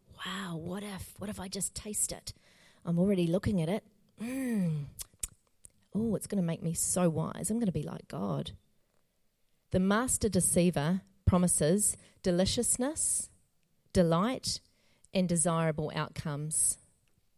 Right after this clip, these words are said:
But as we know, all these promises ended in death and destruction and a total separation from God. The devil is the master deceiver, but Christ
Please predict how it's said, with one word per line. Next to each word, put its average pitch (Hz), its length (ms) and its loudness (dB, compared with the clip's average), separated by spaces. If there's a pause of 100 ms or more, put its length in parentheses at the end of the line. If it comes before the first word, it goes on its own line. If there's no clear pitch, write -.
(580)
But 196 100 0
as 190 160 2
we 185 100 0
know, 180 480 4
all 196 260 6
these 175 240 4
promises 180 840 4 (880)
ended 175 300 2
in 165 140 4
death 165 260 4
and 160 120 2
destruction 156 760 0
and 165 120 0
a 151 60 2
total 156 320 0
separation 156 640 0
from 151 200 -6
God. 147 420 -4 (1600)
The 196 80 0
devil 214 320 2
is 180 200 2
the 185 100 2
master 180 520 2
deceiver, 160 680 2 (1080)
but - 140 4
Christ 202 720 2